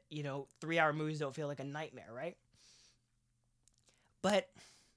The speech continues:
some movies aren't meant, and I, I talked about this all, I talked about this when we talked about three-hour movies, right? Some movies just aren't allowed to be long, right? Like, they haven't earned the right to be long.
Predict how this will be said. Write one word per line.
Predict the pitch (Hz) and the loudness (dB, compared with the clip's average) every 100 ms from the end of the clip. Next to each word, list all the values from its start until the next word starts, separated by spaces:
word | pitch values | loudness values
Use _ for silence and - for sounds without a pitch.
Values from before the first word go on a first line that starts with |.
| _ _ _ | _ _ _
some | - 254 359 | 0 2 4
movies | 262 214 220 | 4 4 4
aren't | 190 156 | 4 4
meant, | 147 143 - | -2 -6 2
and | 202 | 6
I, | 214 247 214 | 6 6 4
I | |
talked | 226 226 185 | 6 4 4
about | 175 | 2
this | 165 | 2
all, | 135 - | -2 2
I | 196 | 0
talked | - 208 - | 4 0 2
about | 190 | -2
this | 185 | -2
when | 160 170 | 4 4
we | 175 | 4
talked | 190 175 | 0 0
about | 156 151 | -2 -2
three-hour | 160 147 135 | -4 -2 -2
movies, | 147 143 98 - | -4 -6 -8 -8
right? | 139 151 - _ - - - - _ | -6 -6 -12 _ -20 -20 -20 -20 _
Some | - 277 339 | 2 4 4
movies | 254 247 | 2 2
just | 196 196 - | 0 -2 -2
aren't | 147 175 - - | 2 2 0 2
allowed | 151 143 147 147 | 4 4 2 -2
to | 135 | -6
be | 131 131 131 | -6 -6 -6
long, | 110 104 - _ _ _ | -8 -12 -18 _ _ _
right? | 131 143 180 | -6 -2 4
Like, | 208 | 8
they | 254 | 12
haven't | 285 285 - | 12 10 6
earned | 196 208 | 8 8
the | 175 | 6
right | 143 135 - | 4 -2 -4
to | 139 | -6
be | 131 | -6
long. | 120 95 92 | -6 -10 -14